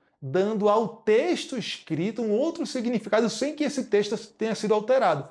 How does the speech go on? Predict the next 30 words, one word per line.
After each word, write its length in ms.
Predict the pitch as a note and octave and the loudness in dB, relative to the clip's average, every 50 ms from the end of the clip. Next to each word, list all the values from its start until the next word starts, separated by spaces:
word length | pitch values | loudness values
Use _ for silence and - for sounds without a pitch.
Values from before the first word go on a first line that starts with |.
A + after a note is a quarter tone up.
| - _ _ | -16 _ _
Isso 220 | - D3 - E3 | -6 -4 -4 -2
também 500 | F3 - A#3 A3+ G3+ F3 F3 F3+ A3+ B3+ G3+ - - | -2 0 2 2 2 2 2 0 -4 -6 -12 -12 -4
ocorre 440 | - E3+ - - - D#3 E3+ F#3 F3+ | -4 -4 -4 -2 -4 -2 -2 -2 -2
em 100 | F3+ F#3 | -2 -4
um 40 | |
cenário 340 | E3+ - F#3+ D#3+ E3 E3 D#3 | -4 -4 -2 -2 0 -2 -2
de 60 | D3 | -4
maior 320 | E3+ E3+ E3 D#3+ E3 F3+ G3+ | -2 -2 0 0 0 0 0
liberdade 420 | G#3+ F#3+ G#3+ G3 E3 E3+ E3+ E3+ | 0 0 0 0 0 0 -2 -2
interpretativa. 800 | F3 F3 F#3+ F3+ F3+ F#3+ F#3+ - A3+ A3 - - F3 D#3+ D#3+ D#3+ - - - - - - _ _ | -4 -4 -4 -4 -4 -4 -4 -2 -4 -4 -2 0 0 0 0 -2 -10 -18 -20 -20 -20 -20 _ _
E 80 | - B3 | 2 2
o 60 | C#4 | 2
diálogo 720 | B3+ B3+ C#4 C4 A3 G#3 G3 G3+ A3+ C4 C#4+ C4 C4 A#3 | 4 4 4 6 6 6 6 4 4 2 0 0 -2 -2
entre 220 | G#3 G#3 G#3 G#3 G#3 | -2 -2 -4 -6 -8
os 80 | - | -8
planos 320 | - - F#3 F3+ F#3 F3 F3+ | -4 -4 -2 -2 0 2 2
axiológico 640 | F3+ F3+ F3+ - - F#3 E3 E3 E3 E3 E3 - F3 | 2 0 0 -4 -2 0 0 2 0 0 -2 -4 -2
e 20 | |
deontológico, 580 | E3 E3+ F3 F3 F#3 F3 F3+ G3 F#3+ - - D4+ | -2 -2 0 0 2 2 2 2 0 -2 -10 -8
não, 200 | C4+ G3+ D#3+ C#3 | -8 -8 -8 -6
também. 260 | - E3+ C#3+ B2+ B2 | -8 -8 -8 -8 -10
Por 220 | - G#3 G#3 - | -10 -10 -10 -6
quê? 180 | - C3 A2+ - _ _ _ _ - _ _ _ | -8 -8 -8 -10 _ _ _ _ -20 _ _ _
O 80 | F3 | -6
plano 300 | D3 D3 F#3 G3 G#3 G#3+ | 0 2 2 2 4 2
deontológico 640 | G#3 G#3 G3+ G3+ G3+ G3 F#3 E3+ E3+ F#3 F3 - G#3 | 2 0 0 0 0 2 4 4 4 2 2 -2 -2
é 40 | G#3 | -2
o 100 | G#3 G3+ | -2 -2
plano 340 | G#3 - F3 F#3 G3 G3 F3+ | -4 -4 -4 -2 -2 -2 -4
do 260 | D#3+ G#3 A#3 - | -4 -6 -8 -8